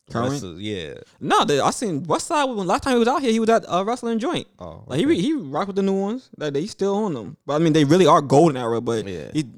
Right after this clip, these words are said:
Speaker 1: they never stopped. Like,
Speaker 2: Okay.
Speaker 1: they fuck with the new school too. But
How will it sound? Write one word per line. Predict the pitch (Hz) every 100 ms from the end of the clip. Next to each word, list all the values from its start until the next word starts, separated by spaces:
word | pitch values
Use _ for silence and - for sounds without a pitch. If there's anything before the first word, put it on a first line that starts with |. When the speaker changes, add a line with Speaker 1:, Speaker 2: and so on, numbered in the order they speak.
| 98
Speaker 1:
they | - 147
never | 147 147
stopped. | 131 147 156 - - -
Like, | - 120
Speaker 2:
Okay. | 127
Speaker 1:
they | 143
fuck | 160 147
with |
the | 123
new | 135 160
school | - 139 131
too. | 160 147
But | 123 127 113